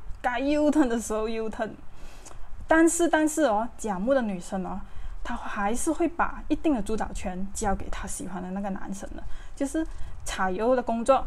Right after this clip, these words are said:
就让这个男生去做啦，他就不会去采买那个油给你，就不会把那个煮好的饭喂到你口中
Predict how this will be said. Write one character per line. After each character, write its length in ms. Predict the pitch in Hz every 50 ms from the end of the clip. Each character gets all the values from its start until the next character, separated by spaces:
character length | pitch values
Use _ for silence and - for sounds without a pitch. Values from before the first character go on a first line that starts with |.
| - -
就 220 | - 254 254 247 254
让 180 | 254 247 240
这 80 | 233 247
个 120 | 240 240
男 200 | 220 196 190 196
生 120 | 202 214 196
去 140 | 190 220 220
做 180 | - 226 220
啦， 240 | 214 208 202 196 202 196 - - -
他 120 | - 196 196
就 120 | 190 226
不 180 | 208 214 226 226
会 200 | 233 220 220 214
去 300 | - - 233 220 214 - - - - - - - - - - - -
采 380 | - - - - - 175 175 180
买 180 | 170 170 175
那 80 | 180 202
个 100 | 226 233
油 220 | 220 196 202 202
给 160 | 202 - - -
你， 160 | - - - - - - - - - -
就 120 | - 254
不 120 | 226 262
会 220 | 247 247 247 247 247
把 240 | - - 190 175 170
那 120 | 185 208
个 260 | 214 240 240 240 214 - - - - - - - - -
煮 160 | - 233 214
好 180 | 196 202 190
的 140 | 190 208 220
饭 300 | 214 - 254 254 262 254
喂 160 | 254 262 262
到 120 | 254 254 247
你 80 | 220 196
口 220 | - - 202 185
中 240 | 190 - 202 196 202